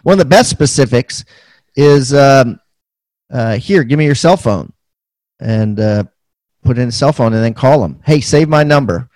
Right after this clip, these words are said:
Here's my contact card." And you send it over. If they have an iPhone, you just send them the contact. Double click on it and, uh, save it in your phone. Okay. I promise you, I'll pick it up on the first ring every time you call during the whole present,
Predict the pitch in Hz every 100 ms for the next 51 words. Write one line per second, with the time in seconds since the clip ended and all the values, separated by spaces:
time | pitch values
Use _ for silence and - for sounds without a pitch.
0 | _ _ - 151 156 143 143 143 131 110
1 | 110 101 95 101 117 - 131 120 117 113
2 | 113 101 - - 117 113 113 131 110 104
3 | 110 107 - 117 117 107 110 120 127 120
4 | 98 - _ _ _ _ _ _ _ _
5 | _ 139 143 131 - 143 113 117 123 127
6 | 117 117 110 110 104 135 127 123 117 113
7 | - 123 101 123 - 131 131 113 101 -
8 | _ 120 - 123 170 175 147 120 127 113
9 | 107 143 196 _ _ _ _ _ _ _
10 | - 117 156 156 135 131 131 123 - 127
11 | - 131 127 117 123 123 120 113 - 120
12 | 107 104 101 104 110 - 107 104